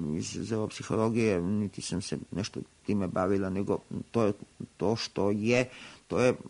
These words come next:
rezultat prosto posmatranja, pot-, potpuno onako, što bi se reklo, jeli, laičkog. Strategija je jednostavna, moraš da zadobiješ, e,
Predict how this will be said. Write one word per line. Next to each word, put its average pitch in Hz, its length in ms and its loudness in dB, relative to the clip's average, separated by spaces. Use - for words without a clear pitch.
rezultat 147 500 4
prosto 156 260 4
posmatranja, 139 720 2
pot-, 131 220 2
potpuno 113 420 -2
onako, 98 420 -4
što - 160 -10
bi 101 120 0
se 101 140 2
reklo, 95 320 2
jeli, 101 220 2
laičkog. - 640 0
Strategija 247 760 10
je 214 100 12
jednostavna, 185 580 8
moraš 160 300 10
da 151 140 6
zadobiješ, 143 560 8
e, 104 40 0